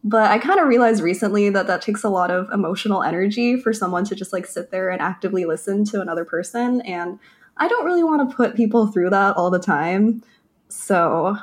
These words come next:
I kinda started, like, writing stuff in my notes app or, like, writing in my journal, for example. I used to actually be really good at journaling in twenty twenty when I had nothing else to do. I was just, like, writing down the randomest stuff about my day to try and remember that time of my life.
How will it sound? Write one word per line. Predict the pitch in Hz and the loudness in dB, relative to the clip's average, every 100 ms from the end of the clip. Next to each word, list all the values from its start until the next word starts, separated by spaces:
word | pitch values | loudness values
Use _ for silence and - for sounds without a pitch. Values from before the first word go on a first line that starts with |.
| - | 0
I | 254 | 2
kinda | 381 415 | 4 2
started, | - 226 220 202 | 2 4 4 2
like, | 185 156 151 - | 2 0 -2 -2
writing | 175 180 202 | 0 0 0
stuff | 196 175 | -2 -2
in | 180 | -2
my | 165 | -2
notes | 185 202 208 220 | -2 -2 0 2
app | 196 196 190 | 2 2 0
or, | 190 | 0
like, | 175 165 | 0 -2
writing | 170 175 | -2 -2
in | 175 | -4
my | 165 | -6
journal, | 160 185 196 202 202 | -6 -4 -2 -4 -4
for | 196 | -4
example. | 202 196 196 202 196 190 | -4 -6 -6 -4 -2 2
I | 247 | 2
used | 403 | 2
to | - | 2
actually | 196 208 208 | 0 2 0
be | 196 | 2
really | 170 180 | 0 -2
good | 165 165 | -2 -2
at | 185 | 0
journaling | 196 202 208 208 214 208 _ _ - | 0 0 2 2 0 -4 _ _ -12
in | 185 | -4
twenty | 190 180 | -4 -2
twenty | 175 175 196 | -2 0 0
when | 190 | 0
I | 175 | -2
had | 160 | -2
nothing | 165 160 | -4 -4
else | 151 - | -4 -2
to | 220 | -2
do. | 226 220 | 0 0
I | 185 | 0
was | |
just, | 226 214 | -2 -2
like, | 147 156 | -4 -4
writing | 160 160 | -4 -2
down | 160 | -4
the | 156 | -4
randomest | 160 175 208 240 | -6 -2 -2 -2
stuff | - 240 | -6 -6
about | 233 233 | -4 -2
my | 233 | 0
day | 185 180 214 | 0 0 -2
to | - | -4
try | 202 180 | -2 -2
and | 190 | -2
remember | 190 170 185 185 | -4 -4 -4 -4
that | - | -6
time | - 175 | -6 -6
of | 185 | -4
my | 165 | -4
life. | 156 175 302 | -2 0 -2